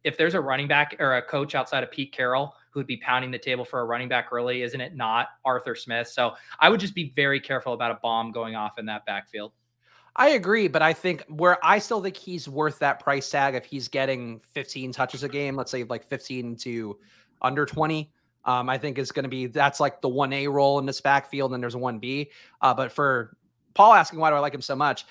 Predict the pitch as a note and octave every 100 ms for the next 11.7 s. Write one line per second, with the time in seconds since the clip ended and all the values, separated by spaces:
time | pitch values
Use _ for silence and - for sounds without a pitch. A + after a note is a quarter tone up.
0 | - _ - D#3+ F3 E3+ F#3+ G3 G3 F3+
1 | - D#3 E3 D3+ D3+ D3 C3 D3+ B2+ D#3
2 | D#3+ D#3+ - D3+ D3 C3 B2+ C#3+ C#3+ D3
3 | C3+ B2+ A#2 C#3 B2+ - B2+ A#2 C#3+ D3
4 | - E3+ - - D3 D3 C3 C3 - B2
5 | A#2+ C#3+ - C3 B2 A#2 - _ - E3
6 | D#3+ D3+ C#3+ C3 D3 D#3 C3 B2+ A#2 A#2
7 | _ _ - E3 F#3 F3+ E3+ D#3+ D3+ D3
8 | C#3+ C3+ C#3 C#3+ C#3 C3+ C3 B2+ B2 B2
9 | - B2 - C#3 C#3+ C3 A#2+ - G3 D3+
10 | B2 B2 A2+ C3+ C#3+ B2+ B2+ - B2+ -
11 | D3 C#3 A#2+ A2 A2 G#2+